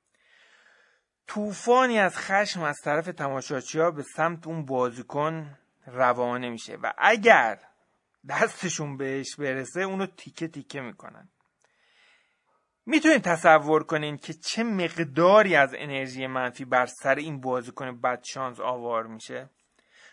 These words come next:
شاید با خودتون فکر کنین که تحمل این انرژی منفی قاعدتاً باید غیر ممکن باشه برای اون فرد، باید تو همون میدان بازی بمیره اون فرد،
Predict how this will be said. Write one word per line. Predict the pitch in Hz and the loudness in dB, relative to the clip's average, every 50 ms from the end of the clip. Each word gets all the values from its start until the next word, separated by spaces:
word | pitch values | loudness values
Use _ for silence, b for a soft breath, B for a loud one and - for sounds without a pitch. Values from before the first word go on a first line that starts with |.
| b | b
شاید | b - 208 254 254 | b 4 4 4 6
با | 247 208 | 6 4
خودتون | 185 202 226 233 240 247 | 4 4 2 2 2 -2
فکر | 202 - 226 220 220 | -2 -2 -2 -2 -2
کنین | 226 220 220 220 | -2 -4 -4 -4
که | - 208 185 | -6 -8 -10
تحمل | - - - 143 147 151 160 156 156 156 156 151 | -8 -8 -4 0 0 0 0 0 -2 -2 -2 -2
این | 127 98 156 151 147 | -4 -8 -8 -10 -8
انرژی | 151 147 143 147 147 139 143 147 147 | -8 -8 -6 -6 -6 -6 -6 -6 -6
منفی | 143 143 143 143 143 143 139 - - 214 | -4 -2 0 0 0 -2 -4 -10 -14 -14
قاعدتاً | - - 165 143 135 139 139 135 135 185 196 | -6 0 4 4 6 6 4 2 0 -2 -4
باید | 214 214 151 143 143 135 131 135 135 151 165 190 196 190 _ _ _ _ _ _ - - | -2 -4 -4 0 2 4 4 4 2 0 0 0 -2 -4 _ _ _ _ _ _ -20 -18
غیر | 117 135 135 139 139 139 | -14 -8 -6 -4 -4 -4
ممکن | 139 139 135 139 - 208 240 269 | -4 -6 -8 -8 -8 -8 -6 -4
باشه | 247 202 156 160 | -4 -4 -2 0
برای | 143 135 131 127 | 2 4 4 2
اون | 127 123 | 2 -2
فرد، | - - 135 131 127 123 | -4 0 0 0 2 2
باید | 143 170 196 - | 0 0 0 0
تو | - 233 | 0 0
همون | 196 220 226 233 226 196 156 - - | 0 0 -2 -6 -6 -8 -10 -12 -10
میدان | 160 160 160 156 156 160 185 202 214 208 170 | -8 -6 -6 -4 -4 -2 -2 -2 -2 -2 -2
بازی | 143 143 139 147 147 175 | -2 0 0 0 -2 -4
بمیره | 165 170 202 214 233 226 185 147 | -10 -10 -8 -8 -6 -6 -6 -6
اون | 143 127 113 | -8 -8 -10
فرد، | - 131 123 113 | -10 -10 -10 -10